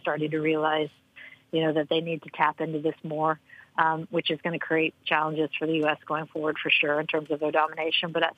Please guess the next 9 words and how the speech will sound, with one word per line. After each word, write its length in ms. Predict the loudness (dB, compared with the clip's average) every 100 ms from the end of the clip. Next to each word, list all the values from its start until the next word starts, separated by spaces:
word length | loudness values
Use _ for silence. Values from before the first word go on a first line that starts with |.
| -8
a 40 |
great 280 | 0 0 0 _ _
challenge 400 | 0 2 0 -4 -4
to 80 | 0
have. 340 | 4 4 2 0 _ -20 -20 -20 _ 0
Uh, 200 | 2 2
but 200 | 2 2 4
I, 220 | 4 4
I'm 160 | 0 -2